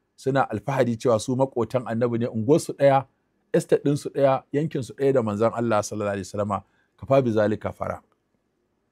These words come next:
Annabi sallallahu alaihi wasallama sai yake cewa, "Allah ya san ina son ku." Yake cewa, "Allah ya san ina son ku." Haka nan Nana Aisha, Allah ya ƙara mata yarda,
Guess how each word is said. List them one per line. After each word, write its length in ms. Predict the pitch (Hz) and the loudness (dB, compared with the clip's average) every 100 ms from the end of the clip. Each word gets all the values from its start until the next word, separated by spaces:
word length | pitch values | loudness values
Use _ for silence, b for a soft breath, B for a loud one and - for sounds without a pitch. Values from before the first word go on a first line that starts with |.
| _ _ _ _ | _ _ _ _
Annabi 200 | 120 156 | 2 2
sallallahu 200 | 156 160 | 6 6
alaihi 140 | 151 147 | 6 4
wasallama 300 | 147 147 135 | 2 2 0
sai 100 | - 135 | -2 -4
yake 120 | 131 | -4
cewa, 180 | 135 - | -4 -2
"Allah 280 | 151 156 127 | 0 2 2
ya 140 | 127 | 0
san 200 | 123 143 143 | -2 -4 0
ina 180 | 139 | -2
son 220 | 107 120 98 | 0 0 -2
ku." 140 | - _ _ _ _ _ _ - | -10 _ _ _ _ _ _ -10
Yake 200 | 113 120 | -6 -4
cewa, 220 | - 107 | 0 0
"Allah 240 | 123 131 110 | 2 4 4
ya 100 | 113 | 4
san 200 | 123 120 | 0 -2
ina 140 | 98 | -4
son 180 | - 92 | -4 -10
ku." 120 | - _ _ _ _ _ _ _ _ _ _ _ b b b b | -10 _ _ _ _ _ _ _ _ _ _ _ b b b b
Haka 280 | - 190 208 | 4 8 8
nan 180 | 185 185 | 8 6
Nana 240 | 175 156 190 | 4 8 8
Aisha, 260 | 196 180 | 8 6
Allah 160 | 175 165 | 6 6
ya 60 | 143 | 4
ƙara 320 | 147 160 139 | 4 6 6
mata 200 | 139 143 | 4 2
yarda, 400 | 120 104 107 98 | 0 4 2 2